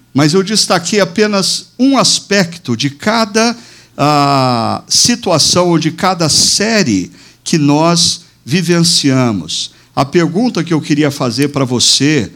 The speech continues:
agora, assim que eu achar aqui o slide que eu preciso jogar, é: o que tudo isso fez na sua vida?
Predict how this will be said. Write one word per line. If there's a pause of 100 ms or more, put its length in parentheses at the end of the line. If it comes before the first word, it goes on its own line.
(260)
agora,
assim
que
eu
achar
aqui (360)
o
slide
que
eu
preciso
jogar, (320)
é: (280)
o
que
tudo
isso
fez (380)
na
sua
vida?